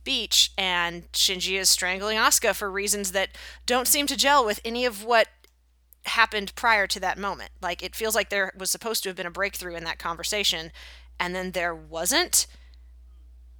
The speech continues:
Um, and we, you know, we just end with Asuka saying, "How disgusting," which, yeah, I get, again, from a spite film perspective, I get it. But from the perspective of what is this narrative trying to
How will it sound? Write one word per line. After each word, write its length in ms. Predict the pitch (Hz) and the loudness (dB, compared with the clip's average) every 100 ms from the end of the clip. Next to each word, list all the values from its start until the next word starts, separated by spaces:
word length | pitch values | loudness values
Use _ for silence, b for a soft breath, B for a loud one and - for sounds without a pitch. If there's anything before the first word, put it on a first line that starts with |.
| - - | -14 -4
Um, 320 | 185 180 175 | -2 -2 0
and 200 | 196 196 | -2 -2
we, 100 | 202 | -6
you 220 | 202 214 | -8 -4
know, 120 | 202 | -4
we 220 | 180 185 175 | -2 -4 -2
just 200 | 202 - | -2 0
end 160 | 190 190 | -2 0
with 80 | |
Asuka 340 | 175 185 - 196 | 0 2 2 2
saying, 280 | 208 180 170 | 2 0 -2
"How 160 | 165 | -6
disgusting," 580 | 175 - - - - 185 | 0 2 4 4 2 -2
which, 200 | 185 - | -4 0
yeah, 180 | 247 214 | 6 8
I 120 | 208 | 6
get, 340 | 208 180 - 233 | 2 -4 -4 0
again, 300 | 233 208 160 | 0 0 -2
from 160 | - 190 | -4 0
a 40 | |
spite 300 | - 202 190 | 2 2 0
film 220 | - 185 | -4 -6
perspective, 560 | 185 180 185 180 202 - | -4 -4 -2 -2 -6 -10
I 40 | 165 | -14
get 220 | 156 175 | -8 0
it. 140 | 247 - B B B - | -2 -2 B B B -4
But 200 | 196 170 | 0 0
from 220 | - 196 | -2 -8
the 80 | 185 | -8
perspective 540 | - 190 - 190 196 190 | -6 -4 0 0 -2 -8
of 160 | 165 | -12
what 240 | 175 208 208 | 0 0 2
is 140 | 202 | -2
this 200 | 190 185 | 0 0
narrative 380 | 180 180 180 175 | 2 0 0 -2
trying 400 | - 180 170 165 | -2 -2 -2 -4
to 180 | - | -8